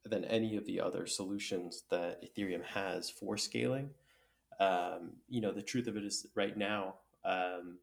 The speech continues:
you know, L two scaling solutions aren't as fast or decentralized as Solana in their current form,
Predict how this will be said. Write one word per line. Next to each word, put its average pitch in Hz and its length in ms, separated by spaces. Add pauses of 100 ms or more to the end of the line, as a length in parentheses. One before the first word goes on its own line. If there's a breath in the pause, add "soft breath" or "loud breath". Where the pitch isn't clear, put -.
(140)
you 104 80
know, 95 80
L 104 180
two 104 220
scaling 104 380
solutions 92 600 (160)
aren't 95 220
as 107 120
fast 90 420
or 98 160
decentralized 85 680
as 85 240
Solana 85 400
in 87 60
their 87 100
current - 260
form, 101 300